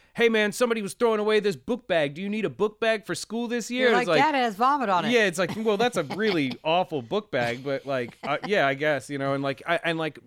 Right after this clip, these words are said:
Speaker 1: you know, he wasn't like a, "I'm gonna buy you a bunch of clothes for school" or anything. So it was like, I always still looked really poor growing up, even in high school and everything.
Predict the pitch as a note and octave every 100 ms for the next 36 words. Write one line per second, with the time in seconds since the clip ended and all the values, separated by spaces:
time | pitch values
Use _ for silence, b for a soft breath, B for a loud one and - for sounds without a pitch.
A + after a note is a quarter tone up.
0 | A#2 D#3 E3+ C3+ C#3 F3+ F3 D#3 D#3 D3
1 | C3+ C3 C#3 C3+ A2+ C3 C3 B2 A#2 _
2 | _ - C3+ B2+ C3 B2+ - D3+ C3+ C3+
3 | - A#2+ - E3+ E3 C#3+ A#2+ A#2+ A#2 A2+
4 | A#2+ A#2+ A2 C3 A#2+ A#2+ B2+ C3 D3+ C#3+
5 | - D#3+ C3 A2 B2 - A2+ A#2 A#2+ G#2+
6 | - C3 A2+ G2+ A2+ G#2+ A2 A2+ C3+ C3
7 | A2+ B2+ B2+ - G#2+ G#2 G#2 G#2+ A2